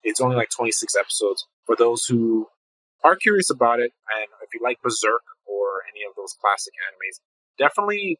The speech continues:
watch the show to get your feet wet. If you dig it, definitely, uh, watch the anime. The, the anime, I mean, sorry, read the manga. The anime diverges from the manga, 'cause those were, like,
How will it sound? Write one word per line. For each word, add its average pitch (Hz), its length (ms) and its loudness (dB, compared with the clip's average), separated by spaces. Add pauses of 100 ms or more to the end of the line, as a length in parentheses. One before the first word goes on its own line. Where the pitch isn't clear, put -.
watch 123 320 2
the 123 60 -4
show 120 340 2
to - 140 -4
get 120 80 -4
your 107 180 -2
feet 127 220 -12
wet. - 160 0
If - 160 -20
you - 240 -4
dig 135 100 -2
it, 175 120 -2 (100)
definitely, 107 320 -4 (240)
uh, 101 320 -4 (240)
watch 107 260 2
the 107 140 -10
anime. 98 240 -4 (480)
The, 127 160 6 (800)
the 143 100 0 (100)
anime, 170 200 4 (160)
I - 80 -12
mean, 123 80 -2
sorry, 107 220 2 (100)
read 110 160 -6
the - 80 -12
manga. 98 340 -4
The - 120 -20 (100)
anime 143 280 -4
diverges 110 680 -2
from 123 180 -8
the 123 60 -12
manga, 131 460 -2 (440)
'cause 104 120 -2
those 110 240 0
were, 107 80 0
like, 98 140 0